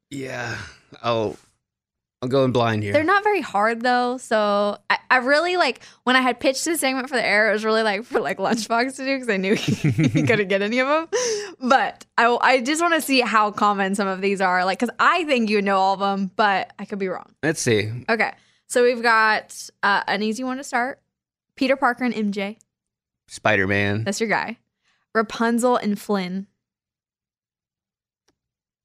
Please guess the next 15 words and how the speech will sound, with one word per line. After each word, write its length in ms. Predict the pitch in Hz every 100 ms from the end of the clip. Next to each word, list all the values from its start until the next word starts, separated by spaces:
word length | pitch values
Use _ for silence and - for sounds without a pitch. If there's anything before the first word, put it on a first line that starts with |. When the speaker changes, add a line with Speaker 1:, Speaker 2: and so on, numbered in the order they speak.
| _ _ _ _
Speaker 1:
Rapunzel 720 | 117 - - 135 160 135 - -
and 140 | 113
Flynn? 640 | - - 226 - - - 131 _
Speaker 2:
Yeah. 360 | 202 196 135 98 -
What 160 | 202 208
movie 560 | 220 233 233 180 165
is 160 | - 185
it 160 | -
from? 400 | - 160 98 104 - _ -
Speaker 1:
And 120 | 110
it's 200 | 98 -
not 300 | 120 120 -
the 80 | 107
Disney 800 | 110 120 120 123 120 117 117 117
Rapunzel. 920 | 113 113 123 123 120 107 95 101 120